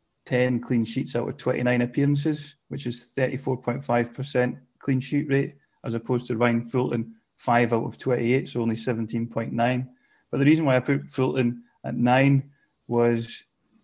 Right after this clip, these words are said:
because I just, I just feel like he pulled off a lot of decent saves and it kinda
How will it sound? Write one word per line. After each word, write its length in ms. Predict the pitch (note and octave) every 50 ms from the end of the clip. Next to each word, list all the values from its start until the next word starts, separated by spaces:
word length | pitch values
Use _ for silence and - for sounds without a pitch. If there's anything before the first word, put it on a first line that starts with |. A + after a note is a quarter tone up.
| _ _
because 720 | - B2+ A#2 - - - B2+ A#2 A#2 A#2 A2 - - - _ _ _ _ _ _ _ _ _ _ _ _ _ _ -
I 80 | - B2+
just, 300 | B2 - C#3+ C#3+ - -
I 60 | C3
just 140 | C#3 C#3 C#3+
feel 140 | - C3+
like 80 | A#2+ A2+
he 60 | -
pulled 260 | B2 - - C3+ B2+
off 160 | B2 A#2+ A#2+ -
a 40 | B2+
lot 100 | A#2+ A#2
of 80 | A2+
decent 300 | A2 B2 A#2+ - B2+ -
saves 400 | - - B2+ B2+ C3 C3 B2+ B2+
and 160 | A#2+ A2 A2 A2
it 160 | A2 - -
kinda 240 | B2 A#2 A2 A2